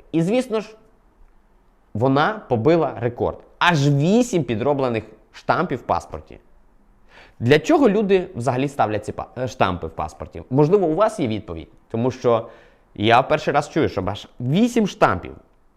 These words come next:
Ну і бачите, вони ж, прикордонники та взагалі в Європейському Союзі, хотіли ввести і не ввели з одинадцятого чи дванадцятого листопада те, що штампів вже не будуть ставити.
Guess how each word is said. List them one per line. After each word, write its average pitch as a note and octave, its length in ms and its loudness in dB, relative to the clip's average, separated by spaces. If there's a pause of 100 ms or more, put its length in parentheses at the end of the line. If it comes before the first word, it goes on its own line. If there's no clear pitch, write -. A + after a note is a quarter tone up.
(680)
Ну C3 160 0
і C#3+ 40 2
бачите, A2 460 0
вони C#3+ 320 0
ж, - 180 -14
прикордонники B2+ 720 0
та G2+ 140 -4
взагалі A#2 300 -4
в G2 40 -6
Європейському G#2+ 540 -2
Союзі, G3 260 -2
хотіли D3 320 -4
ввести G#2 480 -4 (480)
і E3+ 120 0
не D3+ 140 2
ввели A#2+ 500 2
з F2+ 80 -6
одинадцятого G#2+ 480 -6
чи G2 100 -12
дванадцятого G2+ 480 -6
листопада E3 460 -6
те, - 120 -6
що C3+ 140 -10
штампів - 320 -4
вже G#2+ 120 -6
не G#2+ 80 -6
будуть F2 240 -8
ставити. D2 380 -14